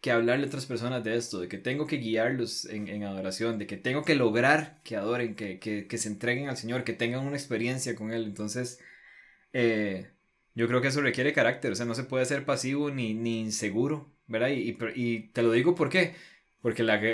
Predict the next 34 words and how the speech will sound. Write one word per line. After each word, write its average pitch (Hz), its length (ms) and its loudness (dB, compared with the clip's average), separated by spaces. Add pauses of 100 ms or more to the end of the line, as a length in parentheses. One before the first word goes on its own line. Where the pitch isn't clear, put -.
la 110 300 4
gran 117 260 2
mayoría 156 280 4
de 156 60 4
mi 143 120 -4
vida 156 360 -2
yo 110 180 -4
fui 123 140 -4
una 135 120 -2
persona 120 240 -4
súper 123 260 -2
insegura. 107 480 0
Hoy 107 140 0
en 123 100 0
día 131 160 2
no, 131 320 -2
es 107 120 -8
algo 120 200 0
que 127 80 -4
el 120 60 -2
Señor 110 240 -2
ha 120 60 2
sanado 120 400 -2
en 131 60 -4
mi 110 100 -2
vida 113 300 0
y 117 80 -4
me 104 120 -2
doy 104 100 -4
cuenta 120 280 -2
que 120 100 -6
yo 110 100 -2
no 123 100 -4
podría 135 460 0